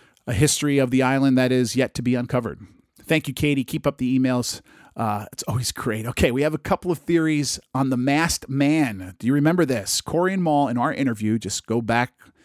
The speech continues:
a couple of interviews in our, uh, in our feed here, a couple of episodes in our feed, and you'll see that Corey and Maul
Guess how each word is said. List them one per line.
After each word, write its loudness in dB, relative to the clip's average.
a -20
couple 0
of 2
interviews 2
in -2
our, -2
uh, -2
in -2
our 0
feed -2
here, -2
a -2
couple -2
of -2
episodes -4
in -4
our -4
feed, -4
and -2
you'll -2
see -2
that 0
Corey 2
and -2
Maul 0